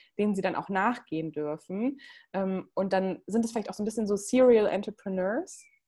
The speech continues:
also die so auch ganz viele, ähnlich wie die manifestierende Generator, so ein bisschen verschiedene Sachen brauchen.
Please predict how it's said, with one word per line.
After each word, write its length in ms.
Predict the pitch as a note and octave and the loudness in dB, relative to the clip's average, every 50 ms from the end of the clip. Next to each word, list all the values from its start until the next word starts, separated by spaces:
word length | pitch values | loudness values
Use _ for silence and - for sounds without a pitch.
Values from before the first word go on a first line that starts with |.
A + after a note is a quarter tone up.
| - - | -8 -4
also 220 | - G3+ G3 G3 | -2 0 0 0
die 160 | F3+ G3+ G#3 | 2 2 0
so 140 | F#3+ G3+ G3+ | 2 4 4
auch 320 | - F3 G#3+ A#3 - - - | 6 6 6 6 4 2 2
ganz 260 | G3+ G#3+ B3 A#3+ - | 4 4 4 2 2
viele, 140 | - A3+ - | 2 2 4
ähnlich 260 | - A#3 C4 B3+ - | 4 4 4 4 2
wie 40 | F#3+ | 2
die 80 | G#3+ | 2
manifestierende 560 | G#3+ G3+ G#3+ A3+ A3 A3 G#3 - B3 B3 B3+ | 2 2 2 0 0 -4 0 4 4 6 6
Generator, 380 | A#3 A3 A3+ G3+ G#3+ A#3+ - A3+ | 4 4 4 4 4 6 4 4
so 60 | G3 | 2
ein 60 | G#3+ | 4
bisschen 240 | G3 C4+ - D4+ B3 | 2 4 4 2 2
verschiedene 500 | - - - - - C#4+ D#4+ D4 A#3 F#3+ E3 | 2 0 -4 2 4 4 4 6 4 4 4
Sachen 280 | F3 E3+ E3+ - E3+ | 2 2 0 -2 -10
brauchen. 720 | - - - D#3 F3 G3+ A3+ A3+ - F3+ F3+ G#3+ C#4 C#4+ | -12 -2 2 4 4 6 4 2 0 -2 -4 -4 -4 -6